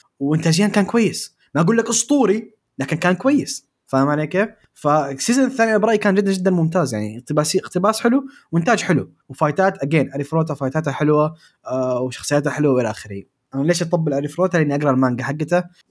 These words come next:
ومن أكثر، من أكبر الفانز صراحة حق أري فروتا المانجا، مرة تعجبني. الحين قالوا إنه حيكون لها أوفا،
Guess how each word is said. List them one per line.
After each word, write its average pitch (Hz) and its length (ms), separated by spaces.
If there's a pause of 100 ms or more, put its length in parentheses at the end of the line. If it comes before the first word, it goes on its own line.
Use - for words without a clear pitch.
ومن 156 340
أكثر، 160 300
من 147 220
أكبر 165 240
الفانز 127 360
صراحة 113 260
حق 110 220
أري 113 100
فروتا 117 320
المانجا، 104 300
مرة 139 200
تعجبني. 101 460 (320)
الحين 214 380
قالوا 175 200
إنه 170 100
حيكون 165 280
لها 185 160
أوفا، 156 440